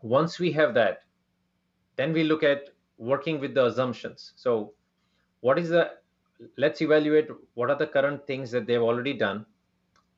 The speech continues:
and products, uh, and are they working for them or not? Evaluating the alignment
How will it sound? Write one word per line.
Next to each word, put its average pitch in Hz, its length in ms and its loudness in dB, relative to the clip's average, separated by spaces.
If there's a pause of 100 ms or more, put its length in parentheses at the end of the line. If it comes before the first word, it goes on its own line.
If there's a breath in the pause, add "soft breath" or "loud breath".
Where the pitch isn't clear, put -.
(480)
and 123 160 -4
products, 139 400 4
uh, 131 280 2 (100)
and 127 100 -6
are 131 140 0
they 160 100 -2
working 147 460 -2
for 151 140 2
them 135 180 2
or 143 100 0
not? 107 380 -2 (840)
Evaluating 165 520 2
the 143 140 2
alignment 147 600 -2